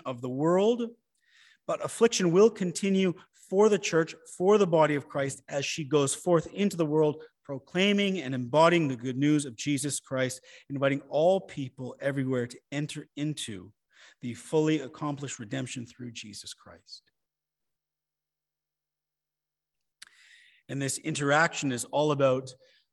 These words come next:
um, this indwelling nature of what it means for us to be in Christ and he to be in us. An example here would be,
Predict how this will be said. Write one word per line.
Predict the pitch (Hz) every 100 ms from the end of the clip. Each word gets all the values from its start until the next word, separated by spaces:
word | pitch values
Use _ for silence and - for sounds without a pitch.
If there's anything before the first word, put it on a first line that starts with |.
| _
um, | 117 107 104 110 _
this | - 117 -
indwelling | 143 156 143 139 135 127
nature | 120 120 - 107
of | 98
what | 110
it | 113
means | 113 110 -
for | - -
us | 131 120
to | -
be | 117
in | 117 107
Christ | 117 104 -
and | 107
he | 110
to | 101
be | 98
in | 92 - -
us. | - - - _ _ _ _ _ _ _ _ _ _ _ _ _ _ _ _ _ _ _ _ _ _ _ _ _ -
An | 113
example | 110 131 131 120
here | 104 131
would | 123 117
be, | 123 120